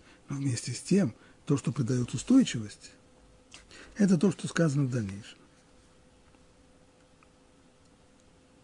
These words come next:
Пока посмотрим еще по тексту. Итак, цель всего этого сбора, почему все собрались вместе,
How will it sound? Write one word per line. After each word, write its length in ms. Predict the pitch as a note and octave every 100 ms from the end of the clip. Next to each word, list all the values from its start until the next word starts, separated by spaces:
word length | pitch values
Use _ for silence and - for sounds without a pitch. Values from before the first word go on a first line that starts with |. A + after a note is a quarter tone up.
| _ _ _ _ _ - - -
Пока 240 | D3+ F#3+
посмотрим 460 | F#3 D3+ E3+ D3 C#3
еще 240 | B2+ C3+
по 140 | A2+ A2
тексту. 500 | - F#3 - - F#3 - _ - - - _ - - _ _ _ - - - - -
Итак, 340 | B2+ G3 D#3
цель 440 | - A3+ A3 C3+ G#2+ - - -
всего 300 | - D#3+ E3+
этого 260 | F#3 D#3 C#3
сбора, 320 | A2 B2+ D3+
почему 440 | - D3+ F3+ G3+ E3+
все 200 | D#3+ D3
собрались 500 | D3 D3+ D3 C3 -
вместе, 420 | B2 B2+ -